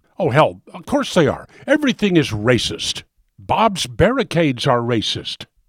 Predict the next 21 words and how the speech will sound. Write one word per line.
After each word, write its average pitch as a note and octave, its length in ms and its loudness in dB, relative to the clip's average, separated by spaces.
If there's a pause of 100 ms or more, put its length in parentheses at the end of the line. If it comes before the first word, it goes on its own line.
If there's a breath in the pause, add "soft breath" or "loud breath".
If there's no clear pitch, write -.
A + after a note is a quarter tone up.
(180)
Forty-two D#3 1000 2 (280)
billion C#3 600 4 (420)
dollars A2 560 0 (240 soft breath)
in A#2+ 200 2
grants, C#3+ 720 2
aid, D3+ 400 4
and A#2 260 0
subsidies D3+ 760 2
to A#2+ 220 -2
Ivy D3 440 4
League B2+ 480 0
colleges C#3+ 640 2 (200 loud breath)
with C#3 220 4
their C3+ 160 0
huge E3 680 -4
endowments. C3+ 1000 0 (680)
One A#3+ 220 4
point A#3 300 -2
four G#3 180 2
million F#3+ 340 0
dollars F3 480 0